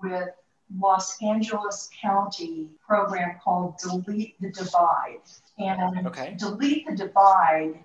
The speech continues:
Speaker 1: is a way to reach young people who do not have internet access. They don't have computers or laptops or phones or any of that. And there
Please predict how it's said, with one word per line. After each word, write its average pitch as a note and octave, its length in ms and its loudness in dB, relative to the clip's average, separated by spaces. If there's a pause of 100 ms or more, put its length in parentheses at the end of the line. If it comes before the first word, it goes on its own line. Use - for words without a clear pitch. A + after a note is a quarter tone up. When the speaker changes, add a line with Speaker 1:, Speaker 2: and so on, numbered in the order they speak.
(140)
Speaker 1:
is F3+ 760 -4
a F#3+ 180 -4
way G3 400 -4
to G3 680 -10 (200)
reach G#3+ 460 -2
young G3+ 480 2
people F3+ 800 -4 (160)
who G3 540 -4
do G3 200 -6
not G3+ 320 4
have E3+ 460 -2 (160)
internet A#3 520 2
access. - 680 -2 (200)
They G#3 320 -2
don't F#3+ 320 -2
have - 260 -4 (120)
computers B3 760 -4
or D#3+ 140 -8
laptops G#3+ 800 2
or E3 260 -8
phones G#3 480 2
or F3+ 200 -12
any G3+ 160 -8
of F#3+ 140 -12
that. - 200 -8 (240)
And F#3+ 240 -2
there G#3+ 460 2